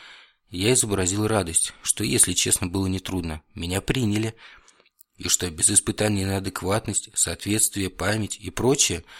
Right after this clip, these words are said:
С явным недоверием в голосе спросила она. «Нет, почему же? Я прошел испытание», уже более уверенно ответил я.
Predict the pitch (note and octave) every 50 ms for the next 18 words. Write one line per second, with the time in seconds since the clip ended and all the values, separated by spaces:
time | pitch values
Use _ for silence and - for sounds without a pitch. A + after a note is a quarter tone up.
0 | - - - - - - - G#2+ G2+ F#2 F#2 F2+ F#2 F#2 F#2 F2+ F#2 F2+ G2 G#2+
1 | G2 F#2+ F#2 F2+ F#2 G#2 A#2 A#2 - - G2 - - - F#2 - - F#2+ G2 G2
2 | F#2 F2+ F2+ E2+ D#2+ D#2 - _ - - - - - _ _ G2 G2 E2+ - -
3 | - - - - A#2 A2 F#2 E2+ E2 D#2+ F2+ G2 - - B2 A2+ - - F#2 G#2+
4 | A2+ - - - A2+ - - G#2+ G2+ F#2+ F#2 F#2+ F#2+ - F#2+ F#2+ F2+ F#2+ F2 F2
5 | G#2 G2 F#2 F#2 F#2 F#2 G#2 A2 A#2 G2+ F2+ E2+ - - F#2+ G2 - - F2+ F2+
6 | F2+ E2+ D#2